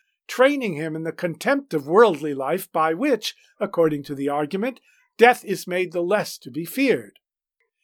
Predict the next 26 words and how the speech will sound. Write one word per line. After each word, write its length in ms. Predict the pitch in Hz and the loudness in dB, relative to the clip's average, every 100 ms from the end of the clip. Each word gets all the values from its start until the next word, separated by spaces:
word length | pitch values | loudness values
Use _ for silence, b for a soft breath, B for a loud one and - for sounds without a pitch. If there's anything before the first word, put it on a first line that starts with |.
| _ - | _ -6
It 180 | 185 190 | -6 -2
was 200 | 180 - | -4 -4
Claudio's 680 | - 233 240 220 196 170 | 0 2 2 0 -4 -4
worldliness 760 | 135 202 262 196 143 143 139 - | 4 8 8 8 -8 -10 -10 -10
that 240 | 165 - | -12 -12
tempted 420 | - 247 214 147 135 | -4 -4 -4 -10 -10
him 140 | 131 | -10
to 100 | 156 | -12
bed 260 | 135 175 175 | -2 0 2
with 180 | 170 - | -2 -4
Juliet 500 | 208 277 180 143 - | -2 0 0 -2 -6
before 360 | 190 - 147 | -12 -6 -4
their 180 | 160 202 | -2 -4
marriage. 600 | 226 277 226 127 - - _ _ _ _ _ _ _ _ | -2 -2 -2 -4 -12 -20 _ _ _ _ _ _ _ _
To 180 | - 220 | -4 -2
this 320 | 165 240 - | 2 0 0
weakness 540 | 156 226 233 170 165 151 | -2 -2 -2 -8 -8 -8
of 140 | 131 | -10
character, 580 | - 226 208 - 143 151 _ _ - | -2 0 0 -2 -6 -6 _ _ -8
the 120 | 156 | -6
Duke 360 | 123 226 233 180 | 0 0 0 -6
applies 500 | - 151 143 147 - | -6 -6 -4 -6 -8
the 100 | 127 | -12
power 480 | - 214 160 135 | 0 2 2 0
of 160 | 139 135 | -6 -2
reason. 440 | 180 202 - - | 0 0 -2 -10